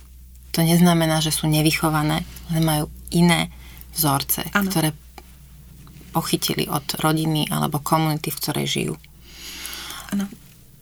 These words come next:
Speaker 1: Predsudky. Aké dôležité v tom negatívnom slova zmysle sú pre tieto deti predsudky majority?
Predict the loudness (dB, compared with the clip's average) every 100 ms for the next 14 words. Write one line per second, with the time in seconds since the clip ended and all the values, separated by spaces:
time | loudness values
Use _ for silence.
0 | -20 -20 -20 -20 0 2 2 0 -2 -2
1 | -2 -2 -4 -20 -20 -20 -20 -20 -20 -20
2 | -20 -20 -20 -20 -20 -20 -20 -20 -20 -20
3 | -20 -20 -20 -20 -20 -20 0 0 2 2
4 | 4 4 4 4 -2 0 0 0 -4 -14
5 | -12 -6 0 0 0 -8 -8 2 4 4
6 | 0 -2 -2 -2 -2 -2 -2 0 0 0
7 | -2 -2 -4 -12 -20 -20 -20 -6 -4 2
8 | 2 4 2 0 2 2 2 0 2 2
9 | -2 -16 -20 -20 -20 -20 -20 -20 -20 -20
10 | -2 2 2 0 -4 -2 0 2 0 0
11 | -4 -4 -10